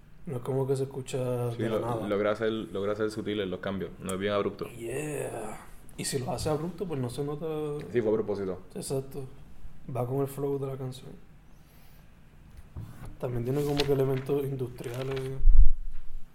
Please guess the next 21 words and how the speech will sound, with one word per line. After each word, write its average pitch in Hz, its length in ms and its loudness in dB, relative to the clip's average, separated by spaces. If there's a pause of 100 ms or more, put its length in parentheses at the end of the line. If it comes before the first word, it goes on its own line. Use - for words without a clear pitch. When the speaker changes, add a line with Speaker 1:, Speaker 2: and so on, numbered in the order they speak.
(600)
Speaker 1:
A - 60 -10
veces 127 160 -8
un 131 100 -6
poquito 131 280 -4
de 123 140 -4
glitch. 123 680 -12 (1400)
Y 143 140 -6
del 131 200 -2
hip 120 320 -6
hop, 139 200 -4 (1400)
como 123 240 -8
de 113 60 -10
los 117 120 -10
dos 113 140 -12
mil. 143 260 -12 (440)
Speaker 2:
¿Tiene 110 200 -4
lírica? 147 360 -4 (540)
Speaker 1:
No. 117 160 -12 (300)
Speaker 2:
Ok. 87 280 -10
Speaker 1:
Todo 135 100 -8
instrument-, 123 400 -8